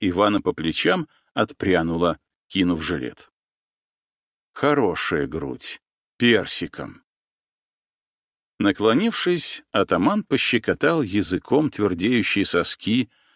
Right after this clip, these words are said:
погладил ладонью грудь, и в самом деле бархатную, упругую, нежную, сдавил, пропуская меж пальцами крепнущий на глазах сосок, и быстро, одним движением,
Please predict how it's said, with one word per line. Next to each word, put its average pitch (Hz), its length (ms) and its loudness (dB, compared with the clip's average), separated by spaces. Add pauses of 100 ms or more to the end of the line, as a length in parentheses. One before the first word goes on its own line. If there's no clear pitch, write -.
(120)
погладил 101 640 2
ладонью 92 480 2
грудь, 110 460 0 (520)
и 107 100 2
в - 80 -6
самом 175 420 0
деле 143 280 0
бархатную, 110 880 -2
упругую, 113 760 0
нежную, 101 720 2 (580)
сдавил, 98 760 2
пропуская 120 680 2
меж 107 280 0
пальцами 110 760 2
крепнущий 117 680 -2
на 107 140 2
глазах 95 440 2
сосок, 104 540 2 (460)
и 117 220 2
быстро, 123 680 0 (160)
одним 117 400 0
движением, 113 760 2